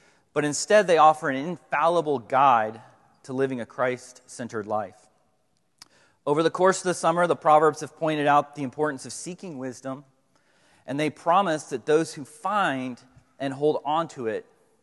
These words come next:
will be blessed. This promise is especially true in regards to what the Proverbs have to say about God's design for the family.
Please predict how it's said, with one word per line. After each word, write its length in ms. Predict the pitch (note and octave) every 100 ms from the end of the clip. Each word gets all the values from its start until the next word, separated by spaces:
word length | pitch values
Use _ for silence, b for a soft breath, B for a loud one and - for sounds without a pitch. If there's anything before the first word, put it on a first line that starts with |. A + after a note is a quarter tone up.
| _
will 160 | B2+ B2
be 120 | A2+
blessed. 520 | G#2+ A2 G2 - _ _ _ _ _ _ _ _ _ _ _ _ _ _ -
This 120 | D#3
promise 400 | - F3 E3+ E3+
is 100 | E3
especially 600 | C#3+ - F#3+ F#3+ G3+ E3
true 320 | B2 C#3+ C#3
in 60 | D#3+
regards 400 | D3 C3+ C#3 C3+
to 60 | C#3+
what 120 | C3+
the 80 | B2
Proverbs 480 | D3 C3 C#3+ C#3
have 180 | D3 C3+
to 80 | D3
say 240 | - B2+
about 280 | C3 C3 B2
God's 300 | A#2 A2+ A2
design 420 | A#2+ A2 G#2+ A2+
for 100 | G#2+
the 60 | B2
family. 500 | - D#3+ D#3 A#2+